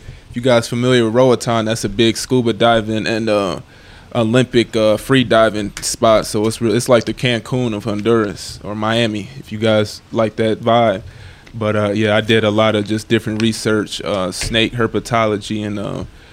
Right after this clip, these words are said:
bat chereptito-, chereptitology.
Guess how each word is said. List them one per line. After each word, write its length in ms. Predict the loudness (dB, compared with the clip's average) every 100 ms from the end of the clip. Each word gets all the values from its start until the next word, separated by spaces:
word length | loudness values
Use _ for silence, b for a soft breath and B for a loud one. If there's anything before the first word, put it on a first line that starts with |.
| B B B
bat 400 | -2 2 2 0
chereptito-, 800 | -4 -2 0 0 -4 -4 -2 -2 -4
chereptitology. 1600 | -10 -8 -2 -2 -2 -6 -10 -10 -12 -2 0 0 -2 -8 -10